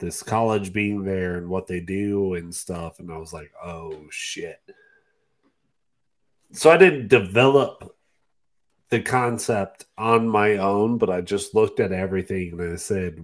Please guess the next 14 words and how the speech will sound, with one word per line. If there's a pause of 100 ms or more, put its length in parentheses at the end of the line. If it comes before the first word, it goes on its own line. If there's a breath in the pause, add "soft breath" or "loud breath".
(100)
"What
if
it's
either (160)
a (160)
crazy
dude
wearing
a
pig's
head, (180)
which
is
totally